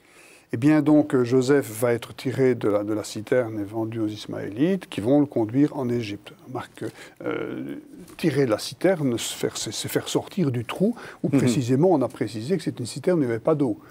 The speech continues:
Speaker 2: Oui.
Speaker 1: Ce qui est intéressant, parce que s'il y avait de l'eau, il se noie. Mais
Speaker 2: Oui.
Speaker 1: s'il n'y a pas d'eau, dans le désert, il va mourir. Donc il faut à un moment donné que, voilà.
Speaker 2: Oui.
Speaker 1: Et donc on va le tirer de cette citerne, figure de la résurrection.
Speaker 2: Mhm.
Speaker 1: On voit ça très, chez les pères de l'Église, dans des
Speaker 2: Très, oui,
Speaker 1: représentations,
Speaker 2: très
Speaker 1: et cetera.
Speaker 2: régulièrement.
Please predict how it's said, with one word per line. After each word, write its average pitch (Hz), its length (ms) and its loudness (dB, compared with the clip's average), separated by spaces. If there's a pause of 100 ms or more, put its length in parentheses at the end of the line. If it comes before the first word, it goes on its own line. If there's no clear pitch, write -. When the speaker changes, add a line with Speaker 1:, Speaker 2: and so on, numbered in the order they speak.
Speaker 2:
Oui. 117 200 0
Speaker 1:
Ce - 80 -20
qui - 60 -12
est 113 100 -4
intéressant, 147 440 2
parce 135 160 0
que 151 40 -2
s'il - 140 0
y 117 40 2
avait 127 100 2
de 135 60 0
l'eau, 165 80 6
il 170 80 2
se - 140 -4
noie. 120 240 0 (320)
Mais 107 80 -8
Speaker 2:
Oui. 98 60 -2
Speaker 1:
s'il 139 100 4
n'y 127 60 6
a 104 40 -4
pas 113 140 2
d'eau, 185 260 4
dans 135 200 0
le 120 40 -4
désert, 127 460 4
il 131 100 -6
va 104 100 -2
mourir. 135 480 4
Donc 131 200 -2
il 131 60 -4
faut 156 160 4
à - 20 4
un 135 40 0
moment 117 220 0
donné 120 340 4
que, 139 280 0 (240)
voilà. 127 200 -6 (160)
Speaker 2:
Oui. 117 80 -2
Speaker 1:
Et - 40 -2
donc 151 160 6
on 139 40 -2
va 123 100 0
le 113 60 -2
tirer 170 300 4
de 147 80 -6
cette - 160 -2
citerne, 175 500 0
figure 120 380 -2
de 110 100 -2
la 104 100 -2
résurrection. 104 720 -2
Speaker 2:
Mhm. - 200 0
Speaker 1:
On 110 140 0
voit 156 160 -4
ça 110 140 -6
très, - 180 -14 (200)
chez - 220 -6
les 104 80 -4
pères 113 160 -2
de 107 100 -8
l'Église, 117 380 -6
dans 110 120 -4
des 107 80 -4
Speaker 2:
Très, - 240 0
oui, 127 200 2
Speaker 1:
représentations, - 120 -8
Speaker 2:
très 147 80 2
Speaker 1:
et 131 40 2
cetera. 117 220 -2
Speaker 2:
régulièrement. 104 220 -4